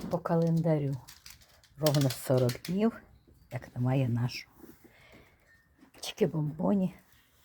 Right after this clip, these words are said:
мого синочка, нашого Дімасіка. Немає сьогодні. І ми так всі, знаєте, ходимо і розмовляємо, що сьогодні він останній день тут, можливо, десь з нами.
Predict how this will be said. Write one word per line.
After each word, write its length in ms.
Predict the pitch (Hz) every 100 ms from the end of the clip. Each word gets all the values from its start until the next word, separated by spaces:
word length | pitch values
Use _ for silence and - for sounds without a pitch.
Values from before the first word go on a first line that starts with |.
| _
мого 200 | 185 208
синочка, 800 | - - 180 208 208 - - - - - - _
нашого 340 | 220 214 180 160
Дімасіка. 680 | 170 185 202 214 - - - - - - - - - - - - - - -
Немає 400 | 202 170 135 92
сьогодні. 760 | - - - - - _ _ _ _ _ - - - - -
І 240 | 185 170 -
ми 180 | 196
так 140 | 185 165
всі, 220 | - 175
знаєте, 320 | 185 196 -
ходимо 480 | - 202 170 160 160
і 180 | 170 165
розмовляємо, 580 | 170 175 170 175 180 175
що 120 | 190
сьогодні 440 | - 233 - -
він 180 | 92 -
останній 480 | - - 226 - 190
день 300 | 165 190 170
тут, 220 | 214 -
можливо, 460 | 196 202 220 220 180
десь 380 | 202 - -
з 40 | -
нами. 380 | 214 214 202